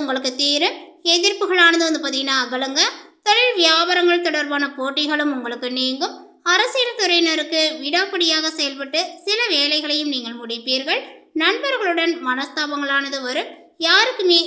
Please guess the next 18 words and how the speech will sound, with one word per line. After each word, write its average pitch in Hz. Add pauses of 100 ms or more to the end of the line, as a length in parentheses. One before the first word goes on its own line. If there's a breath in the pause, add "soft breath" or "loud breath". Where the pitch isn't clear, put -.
(160)
சாட்சி 381
கையெழுத்திட 285 (100)
வேண்டாம். 254 (360)
வேலையாட்களால 349 (260)
பிரச்சனைகளானது 277 (100)
வரக்கூடும். 262 (360)
மறைமுக 480 (200)
எதிர்ப்புகளும் 302
உங்களுக்கு 226
வந்து 226 (100)
நீங்கும். 226 (920)
இந்த 494 (120)
காலகட்டத்தில் 339 (120)
உங்களுடைய 294 (140)
குடும்பத்தில் 330
மகிழ்ச்சிகளானது 277 (100)
தரக்கூடிய 247 (100)
நிகழ்ச்சிகளானது 269